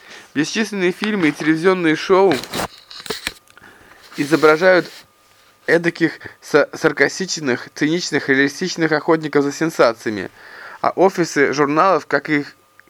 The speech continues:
пред-, преподносит макс-, мак-, массовая культура, заполнены в основном персонажами комедии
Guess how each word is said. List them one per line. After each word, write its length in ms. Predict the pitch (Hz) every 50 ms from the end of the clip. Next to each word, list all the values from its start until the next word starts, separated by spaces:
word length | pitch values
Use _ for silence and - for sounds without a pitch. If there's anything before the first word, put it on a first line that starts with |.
| _ _ _ _ _
пред-, 200 | 147 135 135 131 _ _
преподносит 640 | - 156 147 135 147 143 151 160 156 147 131 - - -
макс-, 600 | 90 113 135 135 139 - - - - - - - - -
мак-, 400 | 90 113 139 147 143 - - - _ _
массовая 560 | - 131 151 156 151 - - 135 120 120 117 117
культура, 540 | - 151 139 147 165 202 208 180 143 143 - - - - - -
заполнены 500 | - 127 131 - 180 190 208 202 185 160
в 60 | 139 131
основном 360 | - - 135 139 143 135 131
персонажами 540 | 135 127 - - 127 139 165 175 175 147 123
комедии 600 | - 123 120 127 143 156 165 160 151 139 135